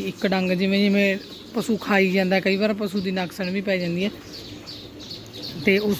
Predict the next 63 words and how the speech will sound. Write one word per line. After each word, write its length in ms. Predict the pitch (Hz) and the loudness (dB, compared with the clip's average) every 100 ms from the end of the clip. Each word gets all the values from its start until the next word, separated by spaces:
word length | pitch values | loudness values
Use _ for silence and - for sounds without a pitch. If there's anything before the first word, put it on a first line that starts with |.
| - | -2
ਤੋਂ 80 | 196 | 0
ਦੂਜੇ 280 | 196 185 | 2 4
ਡੰਗ 200 | 185 190 185 | 4 2 0
ਦੋ 300 | 180 185 175 | 2 2 2
ਕੜਛੀਆਂ 420 | 185 180 - 202 | 0 -2 0 0
ਅਸੀਂ 160 | - 196 | 0 0
ਸਰੋਂ 260 | 202 185 | 2 4
ਦੇ 120 | 202 | 2
ਤੇਲ 240 | 220 214 196 | 4 4 2
ਦੀਆਂ 140 | 196 | -2
ਪਾਉਣੀਆਂ 300 | 196 196 190 | -2 -4 -6
ਸ਼ੁਰੂ 200 | 175 196 | -6 -8
ਕਰ 160 | 190 220 | -6 -6
ਦਿੰਦੇ 240 | 170 175 190 | -6 -6 -8
ਹਾਂ। 60 | - - - - - | -10 -16 -16 -16 -6
ਜਿਵੇਂ 220 | - 220 214 | 4 4 6
ਭਲੂਣ 340 | 214 233 226 | 6 6 6
ਪਸ਼ੂ 320 | 208 202 220 208 | 4 2 2 2
ਆ 60 | |
ਜੀ, 140 | 185 196 | 4 2
ਉਹਨੂੰ 200 | 202 220 | 2 2
ਸੂਣ 300 | 233 202 196 | 2 2 4
ਦੇ 100 | 202 | 4
ਵਿੱਚ 140 | 196 - | 2 0
ਤਾਂ 380 | 202 - 202 | -2 0 2
ਉਹ 160 | 196 196 | 2 2
ਨਹੀਂ 140 | 196 | 2
ਹੁੰਦਾ 240 | 185 170 170 | 2 2 2
ਹਨਾ, 200 | 175 214 - - - | 2 0 -2 -14 -2
ਸੌਖਾ 400 | - 196 - 190 | 0 2 2 0
ਸੂ 140 | 180 | 2
ਪੈਂਦਾ। 260 | 170 180 190 | 2 4 6
ਸਾਡੀ 180 | 202 190 | 6 6
ਪਹਿਲਾਂ 280 | 196 190 | 4 4
ਵਾਲੀ 100 | 208 | 2
ਝੋਟੀ 300 | 214 214 208 | 2 -2 -4
ਜਿਹੜੀ 200 | 190 185 | -2 -2
ਅਸੀਂ 120 | 202 - | -2 -2
ਤੋਗਾ 220 | 208 180 | 0 2
ਵਾਲੀ 120 | 185 | 2
ਦੇਤੀ, 220 | 185 180 202 | 2 2 4
ਉਹ 60 | |
ਆਪੇ 220 | 196 - | 4 0
ਸੂ 140 | 202 196 165 | -2 -2 -2
ਪਈ 100 | 156 | -2
ਸੀ 100 | 170 | -2
ਉੱਧਰ 200 | 165 175 | -2 -2
ਦਰਖਤਾਂ 380 | 180 170 - | -2 -4 -4
ਥੱਲੇ। 220 | 165 160 160 - - - - - - - 208 | -2 -2 -4 -8 -14 -14 -16 -14 -14 -4 2
ਦੇਖੋ 240 | 196 226 | 4 4
ਜੀ, 80 | 202 | 6
ਊਂ 120 | 208 | 6
ਵੀ 160 | 202 220 | 6 4
ਅਸੀਂ 160 | 220 202 | 4 2
ਵੈਸੇ 220 | 190 226 | 2 2
ਸਰੋਂ 260 | 240 196 | 2 2
ਦਾ 100 | 208 202 | 4 4
ਲਾਈ 160 | 190 | 4
ਹੋਈ 160 | 185 196 | 2 0
ਹੈ 60 | |
ਲੇਟੀ 280 | 180 185 202 | 0 0 0
ਦੇ 100 | 180 | -2
ਵਿੱਚ। 200 | 185 170 | -2 -2